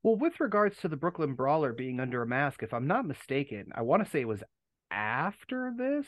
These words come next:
or, like, he, Brooklyn Brawler had a feud with Doink at one point, and then later on, when, uh, Matt Bourne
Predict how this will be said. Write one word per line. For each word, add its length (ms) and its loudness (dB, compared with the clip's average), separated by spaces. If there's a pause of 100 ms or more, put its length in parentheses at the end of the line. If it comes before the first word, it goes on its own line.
(120)
or, 400 -4 (300)
like, 180 -4
he, 220 -20
Brooklyn 380 0
Brawler 320 6
had 420 -2
a 140 -4
feud 360 2
with 280 -6
Doink 380 0
at 120 -6
one 240 -4
point, 380 -6
and 140 0
then 180 0
later 380 2
on, 420 2 (500)
when, 480 2 (400)
uh, 480 0 (500)
Matt 300 0
Bourne 540 2